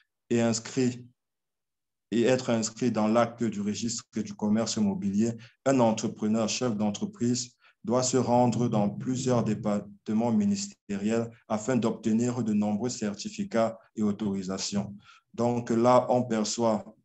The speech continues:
je rappelle que la Guinée équatoriale ne fait pas partie de la communauté oada, on perçoit que la création d'une entreprise dans,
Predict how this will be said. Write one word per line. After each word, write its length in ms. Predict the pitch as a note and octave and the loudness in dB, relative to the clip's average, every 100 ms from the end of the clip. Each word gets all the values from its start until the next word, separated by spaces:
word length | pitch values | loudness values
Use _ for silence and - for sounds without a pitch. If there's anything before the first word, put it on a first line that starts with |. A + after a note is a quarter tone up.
| - | -6
je 120 | G#2+ | -2
rappelle 380 | A2 G#2+ C3 B2+ | -2 0 0 0
que 120 | B2+ | 0
la 120 | A2+ G#2+ | -2 0
Guinée 300 | G#2 A#2+ A#2 | -2 -2 -4
équatoriale 460 | A2+ G2+ G#2+ A2 | -6 -6 -4 -2
ne 60 | G#2 | -2
fait 160 | A#2 G#2+ | -4 -4
pas 40 | |
partie 320 | G#2 G2 - G2+ | -2 -4 -4 -6
de 60 | |
la 100 | F#2+ | -6
communauté 640 | - F#2+ F#2+ - A2 G#2 - - | -6 -12 -14 -6 -2 -2 -4 -8
oada, 420 | F#2+ F2+ F2+ A2 A2 - - | -4 -2 -2 -2 -4 -12 -4
on 140 | B2+ | -2
perçoit 500 | B2 A2+ A2 B2 A#2+ | 0 -2 0 0 0
que 420 | A#2+ A#2+ A#2 A#2 - _ _ _ - | 2 0 0 -2 -8 _ _ _ -2
la 120 | A2+ | -2
création 500 | A#2 A#2+ A#2 G#2+ C3 | 0 0 2 2 0
d'une 180 | B2 A#2 | 0 0
entreprise 560 | G#2+ G#2+ G2+ - A2 G#2 | 0 -2 -6 -4 -4 -2
dans, 380 | A#2+ A#2 A2+ | 0 0 -2